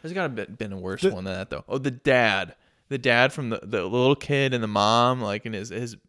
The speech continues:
Speaker 1: voice
Speaker 2: Oh,
Speaker 1: was
Speaker 2: yeah,
Speaker 1: so
Speaker 2: yeah, yeah,
Speaker 1: off.
Speaker 2: yeah. Yeah, yeah, yeah. The, the extra
Speaker 1: Like, he, he, he
Speaker 2: with
Speaker 1: was a ba-,
Speaker 2: dialogue.
Speaker 1: he was a bad actor in addition to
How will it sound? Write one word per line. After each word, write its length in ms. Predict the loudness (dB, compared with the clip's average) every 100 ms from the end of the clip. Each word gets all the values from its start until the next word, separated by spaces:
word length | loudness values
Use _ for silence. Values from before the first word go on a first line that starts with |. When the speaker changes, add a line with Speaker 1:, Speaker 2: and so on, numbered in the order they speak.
| -20 -20 -20 -12
Speaker 1:
voice 160 | -2 10
Speaker 2:
Oh, 160 | 12 12
Speaker 1:
was 80 | 12
Speaker 2:
yeah, 100 | 12
Speaker 1:
so 80 | 10
Speaker 2:
yeah, 120 | 12 10
yeah, 100 | 8
Speaker 1:
off. 60 |
Speaker 2:
yeah. 140 | 6 2 -2 _
Yeah, 160 | 4
yeah, 200 | 6 6
yeah. 220 | 4 4 4
The, 240 | 2 -2 -14 -20 -12
the 280 | 0 2 6
extra 500 | 4 4 2 2 2 -6 _ _
Speaker 1:
Like, 200 | -10 -8
he, 140 | -6
he, 360 | -4 -4 -6 -6
he 60 | 2
Speaker 2:
with 80 | 2
Speaker 1:
was 80 | 4
a 20 |
ba-, 100 | 4
Speaker 2:
dialogue. 220 | 4 4
Speaker 1:
he 60 | 2
was 100 | 2
a 40 |
bad 240 | 6 6 6
actor 460 | 4 2 2 0 0
in 80 | -2
addition 400 | 0 0 -2
to 100 | -10